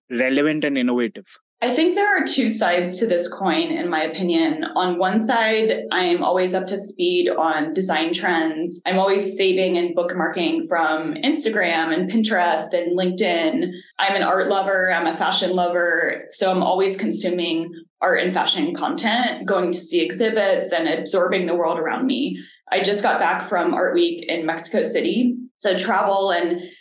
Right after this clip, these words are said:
Speaker 2: generally being curious about the world is really important to stay inspired and innovative. I'm also keen to jump more into the world of A I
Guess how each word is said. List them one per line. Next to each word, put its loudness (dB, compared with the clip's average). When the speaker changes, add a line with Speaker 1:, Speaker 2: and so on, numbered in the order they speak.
Speaker 2:
generally 2
being 4
curious -2
about 0
the 0
world 0
is -2
really 0
important -2
to -4
stay 0
inspired 0
and -2
innovative. 0
I'm 2
also 2
keen -2
to 0
jump 0
more 0
into -2
the 2
world 0
of 0
A 0
I 0